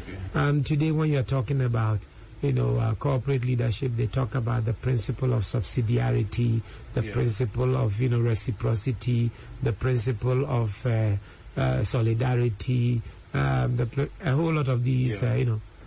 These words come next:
Speaker 1: It's only they are putting into words that are today understandable what I believe was there already. Look at the principle of subsidiarity, which means the leader must not do everything himself
Speaker 2: Yes.
Speaker 1: or herself.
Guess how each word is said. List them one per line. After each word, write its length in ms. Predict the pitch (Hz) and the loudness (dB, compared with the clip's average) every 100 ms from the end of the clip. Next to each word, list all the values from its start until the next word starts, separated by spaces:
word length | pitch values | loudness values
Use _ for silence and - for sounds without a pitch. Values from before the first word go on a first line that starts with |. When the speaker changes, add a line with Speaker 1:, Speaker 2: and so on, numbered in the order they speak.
| - - - - - | -20 -18 -18 -16 -4
Speaker 1:
It's 280 | 208 151 | -2 -2
only 460 | - 202 208 208 208 - - - - | -2 0 0 0 -2 -8 -20 -20 -6
they 160 | 156 170 | 0 0
are 80 | 156 | 0
putting 580 | 196 202 233 226 226 - | -2 0 0 0 -2 -2
into 600 | 160 147 147 - 143 139 - - - - - | 0 2 0 0 0 0 -4 -14 -18 -18 -6
words 680 | 147 143 170 139 117 113 - | 0 2 4 2 2 0 -2
that 200 | 139 131 | 0 2
are 200 | 120 107 | 0 0
today 580 | - 135 131 135 110 120 - - | 0 0 2 2 2 -2 -8 -4
understandable 840 | 117 117 107 139 143 123 101 107 113 - - - - - | 0 0 0 0 0 2 0 0 -2 -8 -16 -16 -10 -2
what 200 | 180 190 | 0 2
I 160 | 180 | 2
believe 420 | 160 170 180 160 | 2 2 2 2
was 240 | 165 165 139 | 2 0 2
there 180 | 185 175 | 2 2
already. 440 | 151 156 175 117 | 2 2 2 0
Look 240 | 123 220 | 0 -2
at 100 | - | -2
the 80 | 185 | -2
principle 500 | 143 175 170 175 196 | 0 0 0 -2 0
of 100 | 160 | 0
subsidiarity, 760 | - 139 - 139 135 143 120 - - - - - - | 0 -2 0 2 2 2 0 -4 -12 -14 -14 -14 -6
which 180 | 165 185 | -2 0
means 380 | 175 165 147 - - - - - | 2 2 2 -2 -10 -16 -14 -6
the 100 | 139 | -2
leader 280 | 156 185 185 | 2 2 2
must 220 | 165 143 | 2 0
not 160 | 170 143 | 2 2
do 140 | 170 | 2
everything 460 | 175 165 185 170 165 | 2 0 -2 0 0
himself 500 | 165 151 113 190 101 | 0 0 0 -2 0
Speaker 2:
Yes. 80 | 139 | 0
Speaker 1:
or 80 | 123 | 2
herself. 400 | 127 - 175 | 0 0 -2